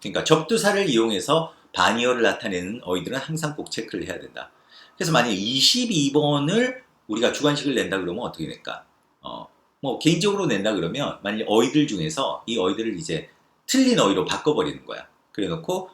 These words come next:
어, 문맥상 적합하지 않은 어휘를 찾아서 뭐 바르게 고치시오.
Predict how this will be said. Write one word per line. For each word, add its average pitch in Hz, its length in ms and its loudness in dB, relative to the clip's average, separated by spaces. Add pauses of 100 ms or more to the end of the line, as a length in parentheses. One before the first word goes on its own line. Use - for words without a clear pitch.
(120)
어, 87 220 -2
문맥상 139 920 -2
적합하지 127 840 0
않은 95 280 -4
어휘를 92 400 -4
찾아서 120 800 0 (140)
뭐 85 160 -2
바르게 98 400 0
고치시오. - 680 -2